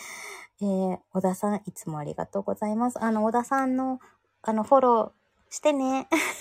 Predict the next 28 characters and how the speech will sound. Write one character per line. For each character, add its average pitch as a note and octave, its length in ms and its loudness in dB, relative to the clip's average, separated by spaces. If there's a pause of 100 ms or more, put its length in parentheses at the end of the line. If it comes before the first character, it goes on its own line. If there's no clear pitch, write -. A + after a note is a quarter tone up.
(180)
<laughs> - 560 -4
エ E4 80 10
モ G4+ 140 8
ち - 80 2
ゃ E4 80 4
ん D#4 40 2
の D4 80 6
夢 D4+ 240 6
も D4+ 120 6
見 C4+ 140 2
て F#4 120 6
ね F4 240 6
っ - 20 0
て。 - 220 -8 (460)
エ D4+ 80 4
モ G#4 100 6
ち G4+ 80 -2
ゃ C4+ 80 4
ん G#3+ 60 2
の F#3 80 2
夢 G#3+ 260 4
も E3+ 140 0
見 F#3 100 2
ま B3+ 140 0
し - 100 -2
ょ B3 40 6
う - 20 -12
か。 - 120 -6